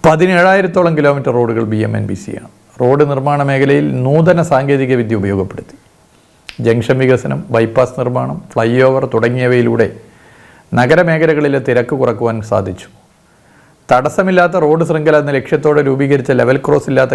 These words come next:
കേരളം പദ്ധതിയിൽ ഒമ്പത് റെയിൽവേ ഓവർബ്രിഡ്ജുകൾ പൂർത്തിയാക്കി.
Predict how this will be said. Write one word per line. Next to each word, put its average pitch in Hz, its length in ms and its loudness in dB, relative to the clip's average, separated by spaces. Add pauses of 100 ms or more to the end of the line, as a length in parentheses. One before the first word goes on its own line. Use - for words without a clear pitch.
കേരളം 123 320 0
പദ്ധതിയിൽ 110 400 -2 (320)
ഒമ്പത് 175 380 2
റെയിൽവേ 165 300 2 (100)
ഓവർബ്രിഡ്ജുകൾ 131 520 -2 (180)
പൂർത്തിയാക്കി. 104 540 -10